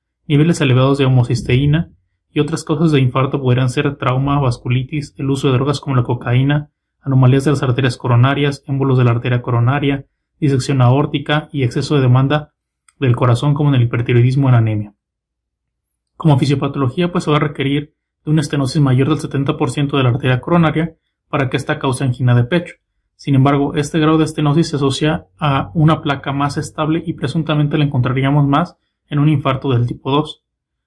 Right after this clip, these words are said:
Una placa que obstruye del treinta al cincuenta por ciento de la luz del vaso no tiende a generar angina,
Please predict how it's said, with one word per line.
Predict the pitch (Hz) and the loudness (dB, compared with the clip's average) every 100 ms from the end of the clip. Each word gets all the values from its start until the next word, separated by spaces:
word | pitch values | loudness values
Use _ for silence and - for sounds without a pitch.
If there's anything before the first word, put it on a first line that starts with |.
| _ | _
Una | 175 180 | 0 0
placa | 175 175 | 0 -4
que | 170 | -6
obstruye | - - 151 | -8 -2 2
del | 147 | 2
treinta | 139 151 | 0 -2
al | 151 | -4
cincuenta | 143 131 139 147 | -6 -4 -4 -4
por | 139 | -6
ciento | 131 139 139 | -4 -2 0
de | |
la | 131 | 0
luz | 131 | 2
del | 147 | 2
vaso | 151 156 - 180 | 2 0 -2 -2
no | 165 | -2
tiende | 156 147 147 | 0 0 0
a | |
generar | 143 127 127 | -2 -2 -2
angina, | 131 123 175 165 | -2 -2 0 -2